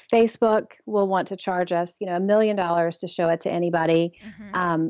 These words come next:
Speaker 1: you know, Twitter has come and gone. Instagram's on the rise right now. Who knows what's next?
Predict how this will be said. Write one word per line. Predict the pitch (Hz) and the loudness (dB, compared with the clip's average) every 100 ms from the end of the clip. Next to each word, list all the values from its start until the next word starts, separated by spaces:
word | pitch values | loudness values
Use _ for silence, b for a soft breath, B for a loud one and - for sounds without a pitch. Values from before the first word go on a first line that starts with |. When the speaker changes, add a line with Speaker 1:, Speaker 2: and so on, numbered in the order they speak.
| - | -2
Speaker 1:
you | 190 | -2
know, | 160 | -2
Twitter | - 254 247 | 2 4 6
has | 226 220 | 4 2
come | - 214 202 | -2 -2 0
and | 190 | -2
gone. | 180 180 175 175 170 170 | 0 2 2 2 2 0
Instagram's | 220 - - 220 214 | -4 -6 -2 -2 -2
on | 208 | -4
the | 196 | 0
rise | 185 175 175 | 2 0 -2
right | 170 | -4
now. | 175 175 160 | -2 -4 -2
Who | 240 240 | 0 2
knows | 226 196 190 | 2 2 0
what's | 175 - | -2 -2
next? | 180 175 - | -4 -4 -6